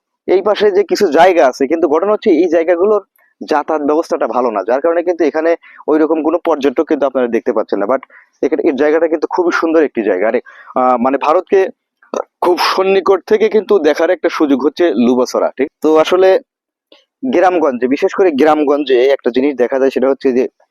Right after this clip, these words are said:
এই যে শিলপাটা, ওই যে আমরা মরিচ বাটি, হলুদ বাটি, ঠিক আছে, বিভিন্ন বাটা বাটির কাজে কিন্তু এই শিলপাটা ব্যবহৃত হয়। আর এই শিলপাটাগুলো কিন্তু মূলত দেখুন, এটা হচ্ছে পাটা,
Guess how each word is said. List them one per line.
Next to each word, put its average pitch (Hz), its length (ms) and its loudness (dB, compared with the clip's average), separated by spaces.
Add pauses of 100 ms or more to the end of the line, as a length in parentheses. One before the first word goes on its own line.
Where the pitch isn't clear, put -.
(360)
এই 151 60 2
যে 143 60 2
শিলপাটা, 131 640 0 (800)
ওই 165 100 2
যে 160 60 2
আমরা 156 160 0
মরিচ 160 400 0
বাটি, 131 340 0 (140)
হলুদ 165 320 2
বাটি, 120 340 -2
ঠিক 165 140 0
আছে, 123 180 0
বিভিন্ন 170 360 0
বাটা 160 300 0
বাটির 165 260 -2
কাজে 165 260 0
কিন্তু 185 260 0
এই 170 180 2 (320)
শিলপাটা 160 560 0
ব্যবহৃত 127 380 0
হয়। 110 180 -2 (420)
আর 151 140 2
এই 160 160 0
শিলপাটাগুলো 196 680 0
কিন্তু 214 240 -2
মূলত 180 280 0 (440)
দেখুন, 151 240 2
এটা 160 140 0
হচ্ছে 165 160 -2
পাটা, 151 400 -2